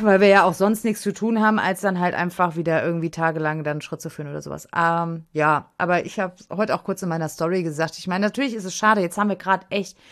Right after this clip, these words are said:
diese Tage Bombenwetter nochmal gehabt, wir haben blauen Himmel gehabt, also ich wär echt gern nochmal draußen auch auf dem Platz geritten und sowas.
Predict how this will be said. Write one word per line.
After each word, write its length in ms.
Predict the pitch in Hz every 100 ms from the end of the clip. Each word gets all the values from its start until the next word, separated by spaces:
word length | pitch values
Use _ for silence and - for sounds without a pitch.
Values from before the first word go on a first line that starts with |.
| - - -
diese 340 | 240 233 247
Tage 400 | - 202 190 170
Bombenwetter 880 | 151 196 196 202 175 185 175 175 160
nochmal 300 | 151 151 151
gehabt, 380 | 151 151 156 -
wir 100 | 180
haben 140 | 175
blauen 340 | 175 180 180 185
Himmel 280 | 175 165 160
gehabt, 340 | 160 156 -
also 140 | 165 175
ich 120 | -
wär 200 | 180 -
echt 180 | 170 -
gern 180 | 180
nochmal 200 | 175 170
draußen 380 | 160 - 165 170
auch 160 | 165 160
auf 160 | 175 -
dem 100 | -
Platz 260 | 185 185 -
geritten 360 | 175 180 180
und 140 | 160 165
sowas. 380 | 175 170 170